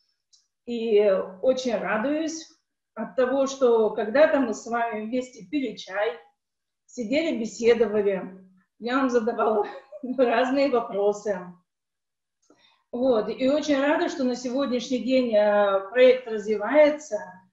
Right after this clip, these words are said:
что на сегодня уже создано много всего нового, а, прекрасного, и думаю, что,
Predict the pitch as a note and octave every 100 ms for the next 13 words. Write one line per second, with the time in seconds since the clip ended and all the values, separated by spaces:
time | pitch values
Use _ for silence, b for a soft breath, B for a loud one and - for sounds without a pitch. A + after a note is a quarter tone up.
0 | _ _ - - B3 A#3+ A#3+ A3+ A#3+ A3+
1 | C#4+ B3+ C4 A#3 A#3 A#3 A3 C4+ C4 G#3+
2 | A#3 G#3+ G#3+ B3 C4+ G#3+ G#3 - - A3
3 | B3 G#3 G3 A3+ A3+ C#4 D4 A3+ F#3+ F#3
4 | F#3 B B B B - G#3+ G#3 G3+ G3
5 | F#3+ F#3+ F#3 F#3+ F#3 B3 A3+ A#3 A3+ C#4+
6 | C#4+ B3+ G#3 G#3 G3 G3 G3 B3 C#4 C4
7 | G#3+ C#4 C4+ B3 A#3 - A#3+ A#3 A3 G#3
8 | G3+ G3 F#3+ F#3+ -